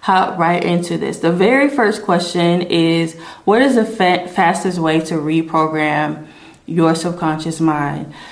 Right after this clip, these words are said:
Self-talk. That identity work is going to be the quickest thing that is going to help to change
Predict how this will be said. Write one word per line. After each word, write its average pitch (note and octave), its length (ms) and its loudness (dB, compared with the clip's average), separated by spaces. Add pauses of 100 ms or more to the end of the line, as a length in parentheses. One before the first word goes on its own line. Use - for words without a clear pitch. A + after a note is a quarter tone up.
(280)
Self-talk. - 2250 0 (340)
That F3 320 2
identity F3+ 720 2
work D#3 480 0
is E3+ 160 0
going E3 320 4
to E3 100 -2
be D#3+ 220 -6
the D#3+ 140 -2
quickest G#3+ 680 0
thing E3 580 2 (240)
that E3 240 2
is E3+ 160 -2
going D#3+ 360 2
to E3+ 120 -4
help D#3+ 360 -2
to E3+ 100 -8
change D#3 920 -2